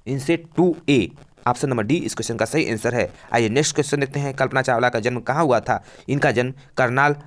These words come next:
हरियाणा में हुआ था। तो ऑप्शन नंबर ए सही है, दस का ए। आइए नेक्स्ट क्वेश्चन देखते हैं, भाभा परमाणु अनुसंधान केंद्र की स्थापना कब हुई थी? देखिए जितने भी क्वेश्चन हैं साइंस और टेक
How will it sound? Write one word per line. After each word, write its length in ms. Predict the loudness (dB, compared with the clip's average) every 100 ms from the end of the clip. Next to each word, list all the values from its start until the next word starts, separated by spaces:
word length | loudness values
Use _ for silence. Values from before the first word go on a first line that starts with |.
| -6
हरियाणा 340 | 0 2 4
में 100 | 2
हुआ 180 | 2 0
था। 380 | 0 -2 -2 -6 _ _ -20 -20 -2
तो 240 | 2 4 2
ऑप्शन 260 | -2 -2
नंबर 180 | -2 -2 2
ए 220 | 2 2 -4 -18
सही 300 | -8 -2 0
है, 260 | -2 -6 -8 -14 -6
दस 200 | -2 -2
का 260 | 0 -2 0 2
ए। 260 | 2 2 -8 _ _ _ _ -2
आइए 140 | 0 2
नेक्स्ट 220 | 0 0
क्वेश्चन 240 | -4 0
देखते 260 | 0 0 -2
हैं, 340 | -2 -8 -12 -12
भाभा 240 | -2 2 2
परमाणु 340 | 2 2 2 2 -4 -16 _ -6
अनुसंधान 440 | -4 -4 -2 -4
केंद्र 280 | 0 0 0
की 120 | -2
स्थापना 520 | -2 -2 -2 -2 -2 -6 -18 -2
कब 160 | 0 4
हुई 140 | 2
थी? 320 | 2 -6 -6 -10 -20 _ _ _ _ _ _ _ -10
देखिए 200 | -6 -2
जितने 240 | -2 0 0
भी 80 | 2
क्वेश्चन 320 | 2 2 -2
हैं 80 | -2
साइंस 340 | -2 -2 -2
और 60 | -2
टेक 260 | -2 -4